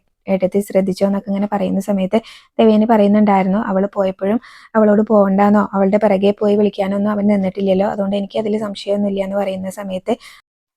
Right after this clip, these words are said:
ജലജ പറയുന്നുണ്ടായിരുന്നു, ഏട്ടത്തി വിചാരിക്കുന്ന പോലെയൊക്കെ കാര്യങ്ങൾ നടന്നാ കൊള്ളാന്ന് പറഞ്ഞിട്ട് അവിടെ നിന്ന് അങ്ങ് പോവാണ് ട്ടോ. അവിടെ ഒരു കുത്തിത്തിരിപ്പ് ഉണ്ടാക്കിയിട്ട്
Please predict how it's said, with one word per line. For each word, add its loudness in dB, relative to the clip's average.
ജലജ 4
പറയുന്നുണ്ടായിരുന്നു, 2
ഏട്ടത്തി -2
വിചാരിക്കുന്ന 0
പോലെയൊക്കെ 0
കാര്യങ്ങൾ 0
നടന്നാ 0
കൊള്ളാന്ന് 0
പറഞ്ഞിട്ട് -4
അവിടെ -2
നിന്ന് 0
അങ്ങ് 0
പോവാണ് 0
ട്ടോ. -6
അവിടെ 0
ഒരു -6
കുത്തിത്തിരിപ്പ് -8
ഉണ്ടാക്കിയിട്ട് -4